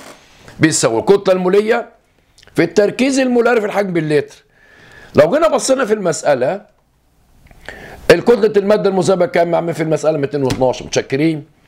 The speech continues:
والكتله المولاريه مديها له سهل آلي مية وستة جرام في التركيز المولاري اللي هو عاوزه في الحجم باللتر،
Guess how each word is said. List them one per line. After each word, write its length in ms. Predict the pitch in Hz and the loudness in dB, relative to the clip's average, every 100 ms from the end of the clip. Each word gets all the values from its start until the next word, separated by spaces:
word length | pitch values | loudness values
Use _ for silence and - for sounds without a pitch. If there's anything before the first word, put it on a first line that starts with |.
| _ _ | _ _
والكتله 460 | 240 254 175 - 170 | 0 2 0 0 0
المولاريه 240 | 160 165 | 2 0
مديها 320 | 160 139 156 | -2 -2 -2
له 100 | 165 | -2
سهل 320 | 147 160 151 | -2 -2 -2
آلي 380 | 139 156 156 160 - | -2 -2 -2 -6 -4
مية 360 | 123 147 151 | -2 0 0
وستة 380 | 143 127 135 - | 0 -2 -4 -2
جرام 320 | 117 107 82 - _ _ _ _ _ _ | -2 -2 -2 -6 _ _ _ _ _ _
في 80 | - | -2
التركيز 500 | 151 165 151 - 170 | 0 0 0 -2 0
المولاري 240 | 170 156 165 | 0 0 0
اللي 120 | 165 | 2
هو 40 | |
عاوزه 460 | 156 185 156 202 220 - _ _ | 2 0 0 -2 -2 -10 _ _
في 100 | - | -4
الحجم 380 | 123 113 175 175 | -2 0 0 0
باللتر، 680 | 180 185 185 185 190 - 78 | 0 0 0 2 0 -2 -8